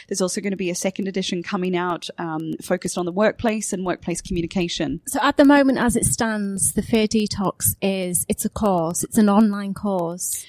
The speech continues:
Speaker 1: It's, uh, it's actually going to be a book. So you can purchase it whether you're in England, Australia, the United States, purchase it on Amazon, um, and it will arrive at your doorstep. And there will be a,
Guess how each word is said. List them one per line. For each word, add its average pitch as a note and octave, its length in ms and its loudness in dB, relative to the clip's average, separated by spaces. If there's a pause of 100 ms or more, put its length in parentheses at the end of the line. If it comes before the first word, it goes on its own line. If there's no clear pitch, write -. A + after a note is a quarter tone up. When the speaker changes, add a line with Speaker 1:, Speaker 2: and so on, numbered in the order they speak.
Speaker 1:
It's, - 360 2
uh, G#3 180 2
it's - 120 -2
actually A#3 300 -2
going G3 340 -2
to G3+ 100 -10
be F#3+ 120 -2
a F3 40 -2
book. - 360 -4 (120)
So F3+ 300 0 (100)
you A#3+ 140 0
can G#3 120 0
purchase G#3+ 400 4
it - 320 4
whether F3+ 180 0
you're F3+ 360 -4
in E3+ 360 -6
England, B3+ 500 2
Australia, A3 640 0
the F3+ 120 -8
United E3+ 340 0
States, - 480 0 (240)
purchase - 360 0
it G3+ 100 0 (120)
on F3+ 280 0
Amazon, A3+ 640 2 (320)
um, F#3 300 4
and F#3+ 140 4
it F3 80 4
will F3+ 220 0
arrive F#3 320 2
at - 100 -2
your F#3+ 120 0
doorstep. F3 760 0
And E3+ 480 -2 (100)
there F#3+ 180 0
will G3+ 200 -2
be G3 380 -4
a, E3 140 0